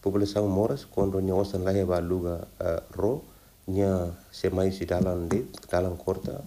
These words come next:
balu mate ya dalan clara. E, e, e aldeia sen mesma kami menciona sa uen hautemi, ne orçamento, eh, ami,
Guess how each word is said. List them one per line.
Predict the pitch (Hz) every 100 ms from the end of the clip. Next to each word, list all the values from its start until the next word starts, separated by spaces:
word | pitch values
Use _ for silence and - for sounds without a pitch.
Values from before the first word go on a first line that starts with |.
| -
balu | 87 98
mate | 101 87 85 87
ya | 85
dalan | 82 82
clara. | 78 87 92 139 165 - - - - - - -
E, | 98 104 104 98 98 - - -
e, | 104 104 101 101 98 95 95 - - - -
e | 104 104
aldeia | 101 104 120
sen | 117 113
mesma | 123 127
kami | 110 107 104
menciona | 104 98 104 101 98
sa | 95
uen | 90 98 95
hautemi, | 90 - 113 165 170 - - - - -
ne | 101 123 131
orçamento, | 101 98 95 104 107 113 - -
eh, | 95 87 85 -
ami, | 90 90